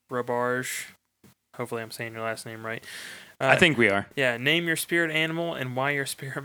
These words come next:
Speaker 1: <laughs> animal likes vodka. I feel like you need to answer this for your April Fool's joke.
Speaker 2: <laughs>
Speaker 1: First.
Speaker 2: My, my twenty nineteen April Fool's joke.
Speaker 1: Yes.
Speaker 2: Um, spirit animal for, uh, this is my vodka podcast.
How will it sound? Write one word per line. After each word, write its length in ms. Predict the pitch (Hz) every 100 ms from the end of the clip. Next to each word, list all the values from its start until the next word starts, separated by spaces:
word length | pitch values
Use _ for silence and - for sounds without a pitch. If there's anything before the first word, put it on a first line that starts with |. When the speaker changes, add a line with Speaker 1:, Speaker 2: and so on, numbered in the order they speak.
| 135
Speaker 1:
<laughs> 80 | -
animal 340 | 131 123 123
likes 340 | 120 120 120
vodka. 600 | - 110 110 113 - - - _ _ _ - - - - - - _ -
I 80 | 196
feel 200 | 285 269
like 200 | 165 -
you 80 | 165
need 140 | 151
to 60 | 131
answer 320 | 123 127 135
this 220 | 120 120
for 100 | -
your 160 | 123 117
April 240 | 120 123 120
Fool's 360 | 127 120 117
joke. 420 | - 107 101 - - _ - - - _ _
Speaker 2:
<laughs> 880 | - - 190 - - 220 240 247 254
Speaker 1:
First. 600 | 143 247 220 220 262 -
Speaker 2:
My, 220 | 185 190 - - - - 165
my 140 | 151
twenty 320 | 147 175 175
nineteen 400 | 156 151 151 156 143
April 280 | 139 143
Fool's 300 | 131 127 127
joke. 260 | 147 143 - - - - -
Speaker 1:
Yes. 40 | 135
Speaker 2:
Um, 640 | 147 151 151 143 139 113 - _ - -
spirit 680 | - - - 180 208 208 185
animal 480 | 156 160 147 139
for, 840 | 123 - 139 131 127 120 120 117 -
uh, 420 | - 113 110 113
this 160 | 110 123
is 60 |
my 160 | 127 120
vodka 440 | 98 110 107 - 98
podcast. 680 | 104 98 - 90 92 -